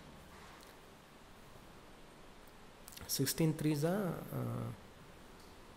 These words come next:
is forty-eight. Forty-eight, uh, sixty minus forty-eight is, sixty minus forty-eight is what? Twelve. Twelve in hex is written as C. right? So the hexadecimal equivalent of sixty is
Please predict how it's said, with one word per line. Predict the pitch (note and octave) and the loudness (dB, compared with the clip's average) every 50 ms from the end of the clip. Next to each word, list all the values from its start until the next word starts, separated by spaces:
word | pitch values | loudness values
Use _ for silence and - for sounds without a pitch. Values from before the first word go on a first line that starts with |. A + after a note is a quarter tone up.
| - - - - - - - - - - - | -14 -14 -14 -14 -14 -14 -14 -14 -12 -6 -2
is | - - | 0 2
forty-eight. | - - C#3+ C#3+ - D3+ D3+ C#3+ D3+ F3 E3 B3 G#3 D#3 - - - | 6 6 8 8 10 10 12 12 12 10 10 6 4 2 0 -6 -2
Forty-eight, | - - C#3+ - - D3+ D3+ D#3 F#3 F#3 - - - - - - - | 2 2 2 4 6 6 6 6 4 2 0 -2 -4 -4 -6 -4 0
uh, | C#3+ C3+ C3 | 2 2 4
sixty | C3 - D3 - - - D#3+ | 4 4 2 4 4 6 8
minus | D#3 D3 C#3+ C#3 D#3 D#3 | 8 10 10 10 10 8
forty-eight | - - D3+ C#3+ - - C#3+ C#3 C3+ C3+ D#3+ | 6 4 4 2 4 4 6 6 6 8 8
is, | F#3 A#3+ - - - - - - - - - - - - - | 6 8 6 4 -2 -4 -10 -10 -12 -12 -12 -12 -12 -10 -4
sixty | - - D3 - - - D#3 | -2 0 0 2 4 6 8
minus | D#3 D3 C#3+ C#3+ D3 | 8 10 8 8 8
forty-eight | D3 - C#3+ C3+ - D3 C#3+ C#3 C3+ - | 6 4 2 4 8 8 8 8 8 8
is | F3 A#3 B3 - - - - - - - - - - - - | 6 6 6 4 -2 -8 -10 -12 -12 -14 -14 -14 -14 -6 2
what? | - D#3 C3+ A#2+ - - - - - - - | 6 6 6 6 6 0 -6 -8 -8 2 8
Twelve. | C#3+ B2+ B2+ E3+ A3 - - - - - - - | 10 10 10 10 8 4 2 -4 -8 -6 2 8
Twelve | C#3+ C#3 D3+ F#3 G3+ G#3+ G3 G3 | 10 10 10 10 8 6 4 4
in | D#3 D3+ D#3+ D#3+ | 6 6 8 8
hex | D3 D3+ D3 - - D3+ - - | 8 8 6 6 4 2 6 6
is | C#3 C3 B2+ C3 | 6 8 8 8
written | C3 B2+ - C#3 C#3 | 6 8 8 8 10
as | C#3 E3 A3+ A#3 - C#4+ C#4 - - - - - - - - - - | 10 8 8 6 4 2 0 -2 -6 -10 -12 -12 -14 -14 -14 -4 2
C. | - - - - C#3 - - - - - - - C#3 | 6 8 10 10 10 10 8 4 -8 -8 -4 0 4
right? | - F3+ A3 - - - - | 6 6 4 4 0 -8 -4
So | - - C3 C3 B2+ | 0 4 6 6 8
the | C3 C3+ C3 C3 C3 - - - - - | 8 8 8 6 4 0 -6 -6 -4 -2
hexadecimal | C#3 C3+ D3 D#3+ D#3 D#3 D3 D3 - D3+ D3 C#3+ | 4 8 8 10 10 8 8 6 8 8 8 8
equivalent | C#3 C#3 D3 C#3+ C#3 C3 C3+ C3+ C3+ C3+ | 8 6 8 8 8 8 8 6 6 4
of | C3+ - - | 2 2 2
sixty | - - C3 - - - D3 C#3 C3+ D#3 | 0 0 0 0 4 6 8 8 8 8
is | G3 G#3+ | 6 4